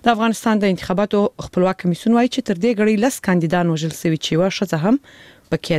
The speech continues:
ده. د تخار پر رستاق ولسوالۍ کې تېره اونۍ د کاندیدې نظیفې یوسفي بیګ پر انتخاباتي غونډه په چاودنه کې دوه ویشت تنه ووژل او پنځه دېرش کسان زخمیان شوه. نظیفې یوسفي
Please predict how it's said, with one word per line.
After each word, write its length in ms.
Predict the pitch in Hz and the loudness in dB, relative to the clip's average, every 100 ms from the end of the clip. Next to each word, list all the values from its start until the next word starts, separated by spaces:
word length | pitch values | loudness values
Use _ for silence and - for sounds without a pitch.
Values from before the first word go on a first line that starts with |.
| 143 | -2
ده. 40 | - _ _ - | -8 _ _ -4
د 80 | 214 | -2
تخار 260 | 262 - 302 - | 0 0 -2 0
پر 80 | 240 | -2
رستاق 340 | - 262 - | 0 -2 0
ولسوالۍ 380 | 220 - 208 226 - | -4 0 2 2 -2
کې 80 | - | -2
تېره 160 | 202 185 | 0 2
اونۍ 200 | 190 202 | 2 2
د 80 | 175 - | 0 -2
کاندیدې 340 | 160 180 190 185 | -2 0 2 2
نظیفې 360 | 147 147 - 196 160 | 0 -4 0 2 0
یوسفي 360 | - 165 202 175 | -2 -4 -2 2
بیګ 160 | 254 180 - - - - - | 0 0 -8 -20 -20 -14 -2
پر 80 | 185 | -2
انتخاباتي 520 | 170 - 170 170 180 | 0 -2 -2 -2 -2
غونډه 200 | 165 170 160 | 0 0 -2
په 40 | 160 | -4
چاودنه 340 | 175 160 208 208 | -2 2 2 2
کې 100 | - 170 214 | -2 0 2
دوه 100 | 277 | 2
ویشت 180 | 247 - | 0 -2
تنه 140 | 190 175 | 0 2
ووژل 360 | 220 208 190 202 | 2 2 0 -2
او 60 | 160 | -4
پنځه 300 | - 196 233 254 | -4 -2 2 2
دېرش 160 | 190 - | 0 -4
کسان 320 | - 170 160 | -2 0 0
زخمیان 360 | 160 - 151 151 - | -2 0 2 0 -2
شوه. 120 | 147 _ _ - - - - - - | -8 _ _ -20 -20 -18 -18 -4 0
نظیفې 440 | 226 233 - 269 196 | 0 0 0 0 0
یوسفي 360 | 208 - - | -4 -4 -2